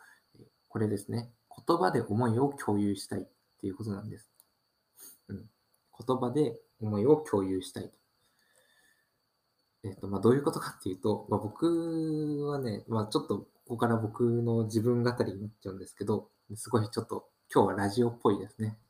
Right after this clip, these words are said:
言葉、えっと、自分語りをし-、これからするんですけど、あの、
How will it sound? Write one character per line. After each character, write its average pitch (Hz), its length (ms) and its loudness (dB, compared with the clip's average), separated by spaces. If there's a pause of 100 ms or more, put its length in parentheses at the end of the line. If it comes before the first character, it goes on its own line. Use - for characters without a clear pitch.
(260)
言 117 80 -2
葉、 117 240 2 (420)
え - 80 -4
っ 113 40 -2
と、 101 180 -4
自 101 140 -2
分 120 160 2
語 120 80 0 (120)
り 92 80 -6
を - 80 -14
し-、 - 280 -20
こ 101 100 -4
れ 95 60 -2
か 98 100 -10
ら 95 120 -10
す - 140 -12
る 92 100 -6
ん 92 60 -12
で 90 60 -20
す - 80 -20
け 117 100 -6
ど、 143 260 -2 (500)
あ 95 120 -4
の、 92 400 -12